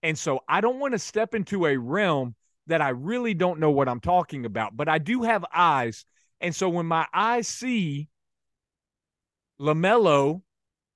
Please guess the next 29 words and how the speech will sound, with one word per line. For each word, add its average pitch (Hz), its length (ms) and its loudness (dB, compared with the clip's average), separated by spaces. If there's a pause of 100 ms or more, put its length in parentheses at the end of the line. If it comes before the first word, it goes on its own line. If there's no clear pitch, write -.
(1500)
holding 233 460 2
that 208 160 4
wrist 185 360 2
mid-play, 151 2000 -4 (760)
he 160 100 -6
came 196 260 2
down 185 260 2
and 147 80 -4
he 139 80 -4
just 131 300 -4
dribbled 135 500 0 (460)
with 147 180 0
the 147 140 0
offhand 123 680 0 (1200)
while 139 180 4
he 139 100 0
still 170 280 0
had 156 340 -2
his 131 280 -6 (120)
wrist. 143 480 2
I 120 60 -12
can't 120 220 -14
remember 101 220 -8
if 80 80 -14
it 98 80 -8
was 82 140 -14
left 82 320 -14
or 78 80 -14
right, 71 280 -14